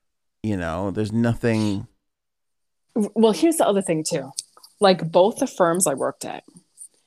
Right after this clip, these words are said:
Speaker 2: they were, like, the brokers were trained to yell at people. Like, they would call them up and be like, "Hey, what are you doing? What do you mean you're not gonna buy any stocks from me?" And,
Speaker 1: Yeah.
Speaker 2: like, just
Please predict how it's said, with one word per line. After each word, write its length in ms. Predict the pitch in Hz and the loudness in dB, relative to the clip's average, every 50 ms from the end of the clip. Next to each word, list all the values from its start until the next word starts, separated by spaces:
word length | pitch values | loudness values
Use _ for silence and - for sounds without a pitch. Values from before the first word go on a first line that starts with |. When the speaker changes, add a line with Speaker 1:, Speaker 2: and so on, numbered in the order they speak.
| _ _ _ _ - | _ _ _ _ -2
Speaker 2:
they 160 | 202 190 180 | 0 2 2
were, 240 | 185 190 196 185 - _ - | 2 0 -2 -4 -6 _ -8
like, 160 | - 175 165 165 | -6 -6 -2 -2
the 60 | 175 | -2
brokers 440 | 165 170 196 208 233 - - - - | 0 2 2 2 2 2 0 0 -2
were 80 | 185 165 | -4 -6
trained 720 | 165 - - - 208 190 185 190 202 226 247 269 294 311 311 - - - _ _ _ _ _ _ _ _ _ _ _ _ - | -4 -4 -4 -2 -2 -2 0 -2 -2 -2 0 0 -2 -2 -4 -6 -10 -10 _ _ _ _ _ _ _ _ _ _ _ _ -10
to 140 | - - 226 | -6 -4 -4
yell 300 | 185 160 165 160 156 151 | -2 0 2 4 4 4
at 140 | 139 - - | 2 0 -4
people. 460 | - 135 - - 117 - - 160 _ _ _ _ _ _ _ _ _ _ _ _ _ _ _ _ _ _ _ _ _ _ _ _ _ _ _ _ _ - | -8 -8 -8 -8 -12 -12 -14 -16 _ _ _ _ _ _ _ _ _ _ _ _ _ _ _ _ _ _ _ _ _ _ _ _ _ _ _ _ _ -4
Like, 320 | 180 170 151 143 - - - _ _ _ _ _ - | 0 0 0 0 -2 -6 -12 _ _ _ _ _ 0
they 100 | 165 160 | 2 2
would 180 | 160 165 165 | 2 2 0
call 240 | - - 220 202 208 | 0 2 4 6 6
them 140 | 226 233 226 | 6 4 0
up 140 | 185 - - | 0 -2 -4
and 100 | 175 185 | 0 2
be 140 | 175 180 170 | 4 6 6
like, 300 | 165 160 160 - - - _ _ _ _ _ _ _ _ _ _ _ _ _ _ _ _ _ _ _ - | 4 2 0 -4 -8 -16 _ _ _ _ _ _ _ _ _ _ _ _ _ _ _ _ _ _ _ -2
"Hey, 140 | 294 339 330 | 0 2 2
what 160 | 262 269 311 | 2 2 4
are 40 | 349 | 4
you 120 | 359 349 311 | 4 4 4
doing? 360 | 349 339 247 185 196 247 - _ - | 2 0 0 0 -4 -6 -10 _ -8
What 180 | 226 320 415 466 | -2 0 0 0
do 60 | 831 | 0
you 240 | 807 719 659 554 539 | -4 -8 -6 -2 2
mean 220 | 539 554 523 440 311 | 4 4 6 6 6
you're 80 | 247 233 233 | 4 4 2
not 80 | 254 | 2
gonna 180 | - 196 208 208 | 2 2 2 2
buy 200 | 156 160 156 175 | 2 2 2 4
any 180 | 170 160 156 160 | 4 2 2 2
stocks 440 | - - - 170 147 147 - - | 2 0 0 -2 -4 -6 -8 -6
from 180 | - 185 165 156 | -4 -4 -4 -6
me?" 280 | 151 139 139 127 139 - _ _ _ _ _ _ _ _ _ _ _ _ _ - | -6 -10 -12 -12 -14 -18 _ _ _ _ _ _ _ _ _ _ _ _ _ -6
And, 140 | - 190 185 | -4 -2 -2
Speaker 1:
Yeah. 60 | 185 | -2
Speaker 2:
like, 120 | 180 190 | -2 -2
just 220 | 175 - 190 185 | -2 -2 -4 -4